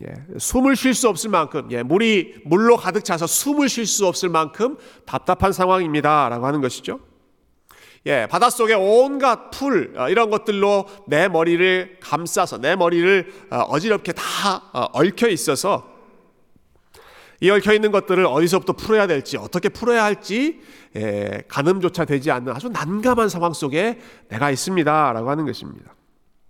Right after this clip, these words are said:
보통 이렇게 답답한 경우, 어, 이렇게 막막한 경우에는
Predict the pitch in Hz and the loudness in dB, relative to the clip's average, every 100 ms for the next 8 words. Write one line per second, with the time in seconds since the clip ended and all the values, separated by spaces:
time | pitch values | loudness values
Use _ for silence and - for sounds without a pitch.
0 | _ _ _ _ _ _ _ _ _ _ | _ _ _ _ _ _ _ _ _ _
1 | _ - - - - - - - - 196 | _ -20 -20 -20 -20 -20 -20 -20 -2 2
2 | 254 226 202 208 156 - 214 220 196 170 | 4 4 4 0 -2 0 2 2 2 2
3 | 165 180 135 98 104 - - - 104 104 | 4 4 2 -2 -14 -20 -18 -10 -6 -4
4 | 104 143 190 160 165 190 202 196 165 156 | -2 0 2 2 2 0 0 0 0 2
5 | 151 131 185 113 | 0 0 -4 -6